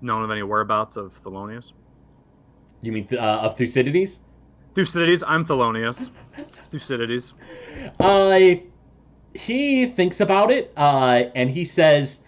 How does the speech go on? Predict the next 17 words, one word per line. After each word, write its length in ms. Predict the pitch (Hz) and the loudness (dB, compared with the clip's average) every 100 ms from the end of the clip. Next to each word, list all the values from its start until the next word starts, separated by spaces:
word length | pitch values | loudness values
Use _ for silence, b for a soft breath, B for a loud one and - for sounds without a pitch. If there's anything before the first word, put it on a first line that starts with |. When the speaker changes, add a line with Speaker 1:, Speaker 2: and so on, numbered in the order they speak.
| b b b b b _ _ _ _ - | b b b b b _ _ _ _ -10
Speaker 2:
"Uh, 560 | 110 107 101 92 87 76 B B B B B B B _ - | -4 -2 -2 -4 -6 -10 B B B B B B B _ -20
no. 480 | 92 92 120 165 - _ _ _ _ _ | -14 -10 -8 -10 -12 _ _ _ _ _
Uh, 240 | 92 90 85 - | -14 -14 -14 -10
I 100 | 101 | -8
mean, 200 | 98 92 | -6 -4
I've 200 | 95 98 | -4 -4
not 240 | 104 95 | -6 -6
seen 300 | - 110 101 | -12 -10 -8
any 180 | 95 95 | -8 -8
unfamiliar 640 | 101 95 98 90 95 87 80 | -10 -12 -10 -10 -10 -10 -10
Dragonborn 840 | 90 92 104 104 90 87 80 82 - | -8 -8 -6 -10 -10 -12 -12 -16 -16
in 260 | 90 85 | -16 -14
the 380 | 80 82 78 78 - | -14 -16 -16 -18 -10
district 540 | 110 - 98 78 - | -10 -8 -10 -10 -12
at 120 | 82 | -10
all." 440 | 82 98 120 76 - _ _ _ _ _ _ _ _ _ _ _ _ _ _ _ - | -6 -4 -6 -12 -18 _ _ _ _ _ _ _ _ _ _ _ _ _ _ _ -20
Speaker 1:
Okay. 180 | 98 | -18